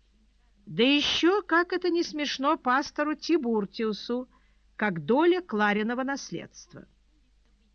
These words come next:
Один, без вашего согласия, я тут ничего не могу решить. Но, само собой разумеется, что его надо продать, и продать как можно скорее». И всё же какая-то тень пробежала по его лицу,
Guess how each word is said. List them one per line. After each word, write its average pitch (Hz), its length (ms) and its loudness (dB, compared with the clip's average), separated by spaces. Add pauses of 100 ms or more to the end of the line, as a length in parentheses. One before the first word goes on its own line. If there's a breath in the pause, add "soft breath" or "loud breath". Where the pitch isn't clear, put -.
(120)
Один, 202 540 0
без 165 240 -4
вашего 202 320 -4
согласия, 170 640 -8
я 180 180 -6
тут - 200 -10
ничего 302 320 -2
не 220 120 0
могу 156 240 -6
решить. - 580 -12 (1080)
Но, 202 140 0
само 240 280 0
собой 247 320 0
разумеется, 240 720 -2
что - 180 -4
его 226 160 -2
надо 233 260 0
продать, 226 680 -4 (680)
и 196 100 0
продать 196 480 0
как - 240 -4
можно 285 380 0
скорее». 277 580 -4 (1300)
И 170 100 -4
всё 330 280 0
же 285 100 -4
какая-то 269 540 -6
тень 247 520 -4
пробежала 170 540 -4
по 185 100 -10
его 175 220 -4
лицу, 202 480 -4